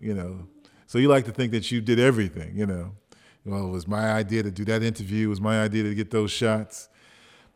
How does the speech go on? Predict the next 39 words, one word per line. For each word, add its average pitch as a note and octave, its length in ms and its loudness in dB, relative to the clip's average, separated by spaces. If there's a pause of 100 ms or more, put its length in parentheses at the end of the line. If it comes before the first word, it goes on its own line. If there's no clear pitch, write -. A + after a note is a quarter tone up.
(100)
But - 760 0
in E3 140 -4
this G#3 160 0
particular D3 500 0
case, B2 380 -2
I'm C3+ 100 -2
gonna, B2+ 260 -2
I'm A#2+ 140 -8
gonna A#2+ 220 -2 (280)
pull D3+ 200 -4
my B2+ 120 -4
ego A#2+ 280 -4
back A2+ 340 -6
a A2 40 -8
little. F2+ 340 -10 (840)
And B2 180 -2
I, B2 180 -2 (260)
and C3 160 0
I B2+ 140 2
sort G3 280 2
of F3 60 2
came F3+ 240 -2
to D#3 80 0
understand C#3+ 580 -2 (100)
in D3+ 200 -4
this - 500 0 (280)
particular C#3+ 600 -2
situation, A#2+ 680 -6
working A#2+ 240 -6
on A#2 80 -4
this A2+ 160 -6
series, A2+ 400 -6
that A#2+ 300 -6 (760)
the B2 80 -8
collaborative G3+ 560 0
process F3+ 580 -2
at C3+ 140 -4
Black D3+ 280 -2
Side C3 440 -2